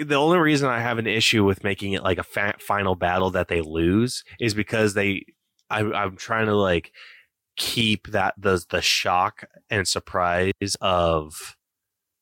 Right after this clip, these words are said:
um, Infinity War, like, to still be relevant and not them be like, in this, like, situ-,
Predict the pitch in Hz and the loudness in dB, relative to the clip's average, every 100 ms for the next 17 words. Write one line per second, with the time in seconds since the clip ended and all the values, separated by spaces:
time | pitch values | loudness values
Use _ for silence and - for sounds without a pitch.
0 | _ _ _ - 98 85 78 76 73 - | _ _ _ -4 0 2 0 -2 -8 -18
1 | - _ _ _ _ _ _ _ _ _ | -20 _ _ _ _ _ _ _ _ _
2 | _ _ _ - 92 - 113 104 87 78 | _ _ _ -8 -8 -6 -2 0 0 -4
3 | 78 76 71 - - _ _ _ _ _ | -4 -6 -6 -10 -16 _ _ _ _ _
4 | _ _ _ _ - 95 - 87 - 92 | _ _ _ _ -4 -4 -4 -6 -2 -2
5 | 85 80 85 82 80 76 101 90 87 85 | -2 0 0 0 -2 -8 -6 -4 -2 -4
6 | - 87 82 85 80 80 82 _ _ - | -2 -4 -4 -4 -4 -4 -6 _ _ -20
7 | - _ _ _ _ _ _ _ _ - | -20 _ _ _ _ _ _ _ _ -4
8 | 98 90 90 - 87 82 92 - | -2 2 0 2 0 0 -4 -6